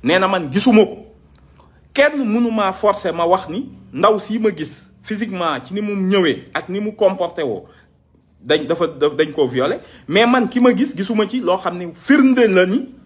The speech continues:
góor gi mu wax dafa séq ak ñoom, séq na ak moom. Nee na man de gisuma ko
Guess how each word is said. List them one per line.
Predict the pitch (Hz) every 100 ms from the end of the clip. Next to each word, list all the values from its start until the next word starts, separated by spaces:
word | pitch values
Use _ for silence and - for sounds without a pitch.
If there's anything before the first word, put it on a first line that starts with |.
| _ _ _
góor | 139 143 254 247 -
gi | 247
mu | 262
wax | 240 -
dafa | 185 190
séq | 208 190
ak | 175
ñoom, | 151 151 240 - _ _ -
séq | 170 170
na | 147
ak | 143 139
moom. | 135 104 87 _ _ _
Nee | 123 190
na | 196
man | 214 202
de | 180
gisuma | 175 143
ko | 113